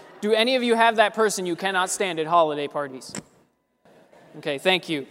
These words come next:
Here we are. Confessional. There's this person that I see every year around the holidays because they a-,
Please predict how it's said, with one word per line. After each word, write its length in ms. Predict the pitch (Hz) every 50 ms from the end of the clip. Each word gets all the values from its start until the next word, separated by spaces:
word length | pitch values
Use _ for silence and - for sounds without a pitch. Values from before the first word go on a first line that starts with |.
| - - - - - - - - - - _ _ _ _ _ _ _ _ _ _ _ _ _ _ _
Here 100 | 151 147
we 120 | 147 156
are. 260 | 160 156 147 139 127 - - - - - - - _ _ _ _ _ _ _ _ _
Confessional. 600 | - 160 147 - 180 170 160 - - 147 135 127 - - - - _ _
There's 220 | - 190 240 254 -
this 160 | 294 285 -
person 560 | - - 269 254 208 - - 160 156 190 208 - - _ - _ _ _ _ _ _ _
that 140 | 175 170 180
I 140 | 190 214 240
see 320 | - - 247 240 208 185
every 300 | 180 196 208 240 254 233
year 220 | 214 202 196 202 185
around 360 | 190 175 170 180 190 202 196
the 60 | 185
holidays 600 | 185 196 185 175 165 156 151 147 143 151 156 -
because 300 | - 170 - 180 165 170
they 220 | 170 170 170 175
a-, 120 | 135 185